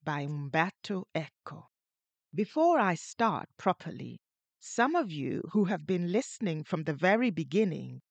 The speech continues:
might remember that I actually posted a short review of this book at the very beginning of my podcast adventures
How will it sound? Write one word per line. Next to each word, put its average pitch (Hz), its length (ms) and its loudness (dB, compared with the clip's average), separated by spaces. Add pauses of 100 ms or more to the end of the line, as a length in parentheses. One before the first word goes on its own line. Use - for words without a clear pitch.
(180)
might 226 320 2
remember 170 640 2
that 185 140 2
I 214 240 6
actually 262 560 0
posted - 680 -2
a 202 80 2
short - 640 0
review 156 540 -2
of 143 120 -8
this 151 220 -4
book 143 420 -4 (200)
at 180 160 4
the 175 100 2
very 190 380 2
beginning 170 720 0
of 156 160 2
my 160 160 2
podcast 175 640 -2
adventures 147 1000 -4